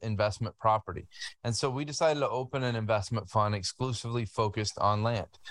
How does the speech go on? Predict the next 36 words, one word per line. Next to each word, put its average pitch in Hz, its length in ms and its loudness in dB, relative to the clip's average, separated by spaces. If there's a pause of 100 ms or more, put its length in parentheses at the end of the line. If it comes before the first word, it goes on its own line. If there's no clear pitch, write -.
(260)
Um, 107 300 2
we 123 160 0
see 113 340 -2
the, 104 340 0
the 104 100 -2
multiple 117 580 0
and 110 100 0
we 107 60 -4
see 120 200 -2
the 110 100 -2
growth, 113 500 0
we 104 60 -4
see 120 160 -4
where 113 120 2
the 107 120 2
economy's 110 640 0
going, 110 460 2 (340)
and 113 160 2
we 113 80 0
think 110 240 -2
it's, 107 220 -4
you 120 100 0
know, 113 80 2
one 110 160 2
of 107 80 2
the 107 60 2
best 104 260 2
investments 104 500 0
you 104 60 -4
can 104 180 0
make 107 220 0
right 90 180 2
now. 95 260 4
And 104 60 4
it's 101 200 0
about, 98 260 4